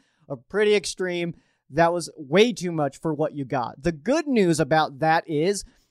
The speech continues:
that, uh, that's an aspect that's actually easy and quickly improved upon if they are taking into consideration these comments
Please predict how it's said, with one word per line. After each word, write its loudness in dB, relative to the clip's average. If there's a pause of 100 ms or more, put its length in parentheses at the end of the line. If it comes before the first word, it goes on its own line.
that, 4
uh, 4
that's 2
an -2
aspect -2
that's 0
actually -2
easy -10
and -4
quickly -4
improved -6
upon -6
if 2 (180)
they 2
are 2
taking -4
into -4
consideration -2
these -8
comments -8